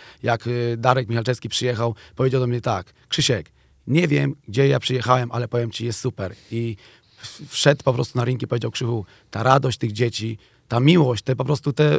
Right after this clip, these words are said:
to, to, ten owoc trzeba pielęgnować.” I powie-, powiedział mi tak: „Krzysiek, jeżeli będziesz robił dalej tę galę, ja ci w tym pomogę”. I od tego momentu objął patronat, y, także naprawdę wielki szacunek dla, dla Darka, który po prostu zawsze nas wspiera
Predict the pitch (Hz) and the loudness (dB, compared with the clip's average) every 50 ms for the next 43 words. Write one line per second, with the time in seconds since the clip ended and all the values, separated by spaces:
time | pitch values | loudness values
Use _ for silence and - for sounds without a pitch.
0 | - - - 147 151 - - - - 156 147 127 - 160 156 160 - 160 170 165 | -2 -2 0 0 0 0 -2 0 2 2 2 4 4 4 4 4 2 2 2 2
1 | 131 120 120 113 - - - 170 139 131 - 143 135 135 135 131 120 101 - 98 | 2 2 0 0 0 -2 0 2 2 2 2 2 2 2 2 0 0 0 -2 -4
2 | - - - 117 - 131 117 127 113 107 - - 123 123 113 120 117 107 - 113 | -4 -6 -10 -8 -4 -4 -2 -4 -4 -4 -4 -2 -2 -2 -2 -2 -4 -4 -4 -6
3 | 104 - - - 107 107 107 - - - - - - _ - 117 107 135 143 135 | -6 -4 -4 -4 -2 -4 -4 -6 -8 -14 -20 -20 -16 _ -4 0 2 2 2 2
4 | 120 127 123 123 113 - 120 117 135 117 117 123 123 120 120 104 - 110 107 117 | 2 0 0 0 0 -2 0 0 0 0 0 -2 -2 -2 -2 -2 -4 -4 -4 -2
5 | 113 107 101 101 104 107 - - - - 104 - 104 107 95 87 87 85 85 - | -2 -2 -4 -4 -6 -8 -10 -8 -8 -8 -8 -6 -6 -6 -6 -6 -8 -12 -16 -18
6 | - - - _ _ - 202 190 180 175 - - 160 147 151 143 139 135 143 147 | -20 -20 -20 _ _ -2 0 2 0 0 0 0 0 0 0 0 0 0 0 -2
7 | 139 - 131 127 131 117 - - _ _ _ - 123 127 127 135 120 - 117 - | -2 -2 -2 -4 -4 -4 -8 -12 _ _ _ -2 -2 0 2 0 0 0 -2 -2
8 | - 123 120 120 117 113 - - 107 110 104 - 117 101 98 113 113 113 110 117 | -2 -2 -2 -2 -2 -4 -6 -8 -8 -8 -6 -6 -8 -6 -4 -4 -4 -4 -4 -6
9 | 110 - 127 117 104 120 113 101 117 127 117 - 117 - 113 104 - 107 113 104 | -4 -2 -2 -2 -2 -2 -4 -4 -2 -4 -4 -4 -6 -8 -8 -8 -8 -8 -8 -6
10 | 113 107 107 123 113 113 110 113 113 113 - 113 117 113 104 - - - - _ | -6 -6 -6 -4 -2 0 2 2 2 2 2 0 0 0 0 -4 -10 -20 -20 _
11 | _ - 120 117 120 113 - 117 107 120 120 117 - - - 113 110 92 123 123 | _ -4 -4 -2 -4 -4 -6 -6 -4 -2 -4 -4 -4 -6 -8 -8 -2 2 2 2
12 | - - 123 120 117 110 - - - 131 123 123 117 110 | 2 2 -2 -2 -4 -4 -4 -2 -2 0 0 2 0 -2